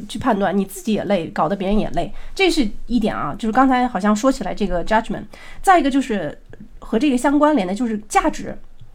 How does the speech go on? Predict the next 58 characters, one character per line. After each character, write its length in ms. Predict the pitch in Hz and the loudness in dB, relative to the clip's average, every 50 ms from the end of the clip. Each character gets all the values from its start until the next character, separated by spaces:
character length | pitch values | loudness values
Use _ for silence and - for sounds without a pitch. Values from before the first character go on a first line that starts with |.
| - - - - - - - - - - - | -18 -18 -18 -18 -18 -18 -18 -16 -14 -8 0
你 140 | 214 254 233 | 2 4 4
就 160 | 311 370 339 | 4 2 0
是， 100 | 294 240 - | 0 -2 -4
其 140 | - - 339 | -4 -2 0
实 80 | 392 | 2
你 240 | 403 349 254 202 - | 4 4 4 4 2
回 180 | - - 262 320 | 2 0 0 2
想 180 | 330 254 196 | 2 2 2
一 40 | 180 | 2
下， 340 | 208 240 214 196 165 160 - | 2 2 2 2 2 0 -2
我 160 | - 202 190 175 | -4 -2 0 2
们 160 | 180 214 262 | 4 4 6
脑 140 | 285 208 170 | 6 6 4
子 80 | 196 226 | 2 0
里 120 | 202 147 | -2 -4
过 260 | - - 320 339 254 | -4 0 4 4 6
的 80 | 208 196 | 6 6
那 140 | 214 220 226 | 4 4 4
些 120 | 254 247 | 2 0
想 280 | 240 - 214 160 196 226 | 0 0 -2 -2 0 0
法， 260 | 208 214 - - 190 | 0 0 -2 -2 -4
所 180 | - - 254 | -2 0 2
有 140 | 311 330 294 | 4 4 4
的 80 | 214 196 | 2 2
我 60 | 180 | 0
们 80 | 151 151 | -2 -4
的 80 | 180 | -4
thoughts， 500 | 202 - - 175 175 - - - - - - - - - - - - - - - - - - - | -4 -2 0 0 0 0 -2 -6 -14 -14 -14 -16 -18 -18 -18 -20 -20 -20 -20 -20 -20 -20 -14 -2
有 240 | - 214 240 294 339 | 4 6 8 8 8
哪 200 | 311 - 202 190 | 8 4 2 0
个 180 | - 269 302 | 2 4 4
是 140 | 269 - 247 | 4 4 2
有 140 | 208 - - | 0 0 0
价 240 | - 247 220 214 196 | -2 -2 0 0 0
值 120 | - - | -2 -4
的 120 | - - | -6 -8
吧？ 160 | - - - - - - - - - - - - - - - - - - - - - - - - - - - | -8 -10 -10 -12 -14 -14 -18 -18 -18 -18 -20 -20 -20 -20 -20 -20 -20 -20 -20 -20 -20 -20 -20 -20 -16 -4 4
你 360 | - 277 277 262 247 214 214 - - - | 6 8 8 8 6 2 -2 -6 -12 -6
几 180 | - - 247 233 | 0 2 4 8
万 300 | 233 359 392 370 294 262 | 10 10 10 10 10 8
个、 120 | 226 233 | 8 6
几 280 | 226 226 - 214 208 214 | 4 4 0 0 2 2
亿 180 | 269 320 339 | 2 2 4
个 80 | 269 277 | 4 4
想 240 | 277 - 196 202 214 | 4 4 2 2 2
法 140 | 226 226 220 | 2 2 2
里 100 | 202 170 | 0 0
面， 180 | 180 185 196 | 0 0 2
那 160 | 208 214 214 - | 4 4 2 2
有 160 | 220 247 277 | 2 4 6
哪 100 | 320 302 - - - | 6 6 4 2 -2
几 200 | 254 - 220 175 | -2 -2 -2 -2
个 160 | - 214 247 | 0 2 2
是 180 | 240 240 - 220 | 4 4 4 4
有 120 | 196 190 | 2 2
价 240 | - - 269 269 220 | 2 2 4 4 4
值 180 | 202 - - - | 2 0 -6 -12
的？ 220 | - - - 202 | -10 -10 -12 -14